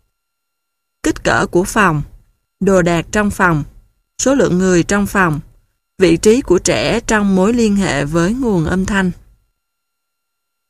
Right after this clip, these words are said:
Một số trẻ rất nhạy cảm với sự động viên,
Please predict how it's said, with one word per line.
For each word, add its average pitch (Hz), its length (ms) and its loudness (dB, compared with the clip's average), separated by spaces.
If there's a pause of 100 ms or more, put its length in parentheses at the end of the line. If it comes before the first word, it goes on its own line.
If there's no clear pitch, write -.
(160)
Một 214 200 0
số 247 220 2
trẻ 156 320 -2
rất 311 160 -2
nhạy 156 240 -2
cảm 156 440 -4
với 208 200 0
sự 151 200 -2
động 147 280 -4
viên, 220 300 0